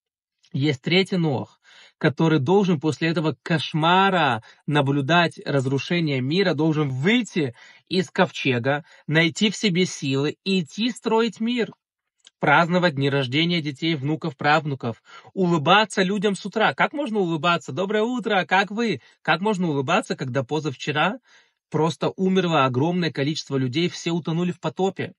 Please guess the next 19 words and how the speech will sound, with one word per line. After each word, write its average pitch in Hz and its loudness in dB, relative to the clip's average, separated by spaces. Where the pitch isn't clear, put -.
Это 151 -2
же 139 -2
какая 190 2
травма 208 0
была 156 0
у 135 0
Ноаха. 127 -6
Но 151 4
он 156 4
должен 185 2
был 185 4
найти 156 -2
в - -10
себе 131 -2
силы 165 -2
и 156 2
отстроить 185 0
мир 190 0
заново. 185 -2